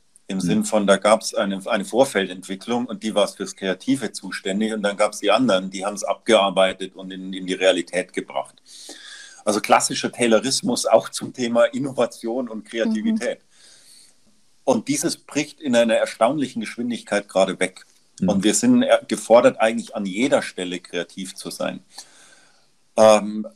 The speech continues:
Speaker 1: hält da die Entwicklung, äh, wirklich Schritt intern? Ich glaube, nein. Aber das ist jetzt einfach, weil, weil dieser Umbruch auch in einer Geschwindigkeit einfach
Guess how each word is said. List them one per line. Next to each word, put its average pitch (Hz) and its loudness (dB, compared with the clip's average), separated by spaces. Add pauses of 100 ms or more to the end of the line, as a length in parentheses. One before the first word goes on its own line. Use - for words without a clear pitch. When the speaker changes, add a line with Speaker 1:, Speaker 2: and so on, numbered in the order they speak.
Speaker 1:
hält 131 -4
da 113 0
die 113 -12
Entwicklung, 120 -6
äh, - -18
wirklich 113 0
Schritt - -2 (420)
intern? 123 -2
Ich 113 -8
glaube, 107 4
nein. 101 2
Aber 107 0
das 107 -8
ist - -10
jetzt 120 -8
einfach, 113 -4
weil, 113 6
weil 107 -4
dieser 113 -14
Umbruch - -8
auch 107 2
in 117 -2
einer 104 0
Geschwindigkeit - -2 (560)
einfach - -6